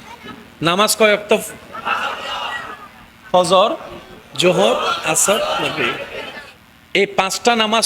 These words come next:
ফরজ, বান্দা পড়লে আল্লাহ খুশি হয়। আর একটা নামাজ আছে, সূরা নামাজ, গোপন নামাজ,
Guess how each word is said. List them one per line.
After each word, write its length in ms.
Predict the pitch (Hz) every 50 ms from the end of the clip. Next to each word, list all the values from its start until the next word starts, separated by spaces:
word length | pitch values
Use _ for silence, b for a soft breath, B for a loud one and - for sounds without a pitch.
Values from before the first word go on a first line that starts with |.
| - -
ফরজ, 400 | - 208 202 196 170 143 131 - - - - - - - - - - - - - - - - - -
বান্দা 380 | 160 175 180 175 170 185 202 214 208
পড়লে 280 | 214 196 196 202 208 214
আল্লাহ 240 | 196 185 180 175 160 -
খুশি 260 | - 180 - - 170 147
হয়। 220 | 123 127 110 - - - - - - - - - - - - - - - - -
আর 120 | - 180 185
একটা 240 | 190 - - - 254
নামাজ 300 | 240 233 220 226 240 240 208
আছে, 240 | 220 202 - 208 196 160 - - - -
সূরা 260 | - 208 214 208 196
নামাজ, 320 | 196 202 202 202 220 214 185 - - - - 147
গোপন 280 | 196 190 160 208 202 202 202 202
নামাজ, 260 | 202 208 220 208